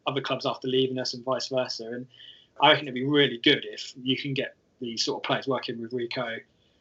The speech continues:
day in, day out, just specifically on the art of scoring and, you know, the forward play, like Ian said, in terms of closing down and stuff. And hopefully that is going on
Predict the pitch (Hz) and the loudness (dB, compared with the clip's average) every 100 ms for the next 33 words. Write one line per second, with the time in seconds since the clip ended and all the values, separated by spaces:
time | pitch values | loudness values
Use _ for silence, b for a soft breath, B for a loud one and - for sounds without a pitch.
0 | _ - 139 127 123 127 123 120 - 165 | _ 4 6 6 4 2 4 2 4 6
1 | 160 - 165 - - - 135 127 127 123 | 6 6 4 6 2 4 4 4 2 0
2 | 107 113 - 135 131 127 120 123 127 - | 0 0 4 4 4 0 0 -2 -4 -10
3 | _ _ - 127 120 - 165 151 131 120 | _ _ 2 2 2 8 12 12 12 8
4 | - 123 123 120 - 127 117 135 120 117 | 6 4 4 0 -6 -6 -4 0 -2 0
5 | 127 120 120 123 117 113 - 123 120 117 | -2 0 -2 -2 -4 -8 -2 -2 -2 -2
6 | 117 117 117 - 117 - 117 117 135 123 | -2 -2 -6 -6 -6 -6 -10 -4 -2 -2
7 | 113 123 113 - 113 117 117 | -2 -4 -4 -4 -6 -8 -10